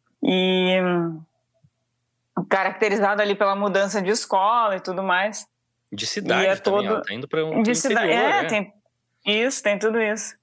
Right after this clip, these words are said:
Speaker 1: E, e, e, assim, toda a jornada dela naquele mundo fantástico, eu acho que é isso, sabe? Esse...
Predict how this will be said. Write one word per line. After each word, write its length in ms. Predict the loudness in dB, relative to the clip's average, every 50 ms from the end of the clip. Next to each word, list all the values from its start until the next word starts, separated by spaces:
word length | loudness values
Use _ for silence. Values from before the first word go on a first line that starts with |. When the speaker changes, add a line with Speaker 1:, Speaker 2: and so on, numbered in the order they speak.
| _ _ _ _ _ _ _ _ _ -4
Speaker 1:
E, 920 | 0 0 2 2 2 2 2 2 2 2 2 2 2 2 0 0 -2 -4 -6 -2
e, 280 | 0 0 2 2 0 0
e, 640 | -2 -2 0 0 0 0 -2 -6 -8 -4 0 0 2
assim, 340 | 2 2 2 2 0 0 0
toda 280 | 2 2 2 2 2
a 40 | 2
jornada 580 | 2 2 2 2 2 2 2 2 2 2 0 2
dela 340 | 2 2 2 2 2 0 0
naquele 320 | -2 -2 0 -2 -2 0
mundo 260 | 0 0 0 0 0
fantástico, 680 | 2 2 0 0 0 0 0 2 2 2 0 0 0 0
eu 40 | 0
acho 160 | 0 0 0 0
que 80 | 0
é 140 | 0 0 2
isso, 200 | 0 0 0 0
sabe? 280 | 0 0 0 0 -2 -4
Esse... 400 | -4 -4 -4 -4 -6 -10 -14